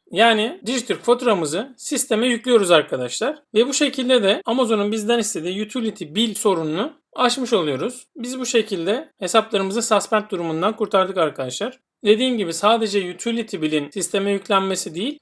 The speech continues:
önceki videolarda da bahsettiğimiz diğer unsurların da tamamlanmış olması gerekiyor.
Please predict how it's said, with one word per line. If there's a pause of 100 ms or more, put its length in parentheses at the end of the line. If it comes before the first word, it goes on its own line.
(100)
önceki
videolarda
da
bahsettiğimiz
diğer
unsurların
da
tamamlanmış
olması
gerekiyor.